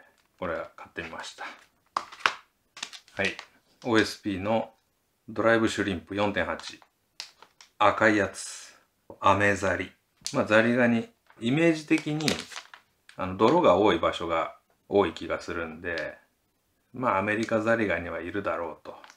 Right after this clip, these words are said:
で、このヒラヒラするテールっていうか、これがついてるやつ。これも、まあ、ワームいっぱい持ってるって言いましたけど、持ってない形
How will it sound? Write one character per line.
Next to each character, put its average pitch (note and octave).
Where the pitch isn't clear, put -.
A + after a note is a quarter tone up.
で、 A2
こ G2+
の F2+
ヒ G2
ラ F2+
ヒ F2
ラ D#2
す -
る E2
テ F2
ー E2+
ル F2
っ -
て -
い E2+
う E2
か、 -
こ F#2
れ F2
が D#2+
つ -
い D#2+
て -
る D#2+
や -
つ。 -
こ E3
れ E3
も、 D#3
ま C3
あ、 G#2+
ワ F3
ー -
ム F#3
い C3+
っ -
ぱ E3
い D#3+
持 F3
っ F3+
て G2+
る F2+
っ -
て -
言 F#2
い F#2
ま E2+
し -
た D#2+
け E2
ど、 F2+
持 F3
っ -
て -
な F3
い -
形 -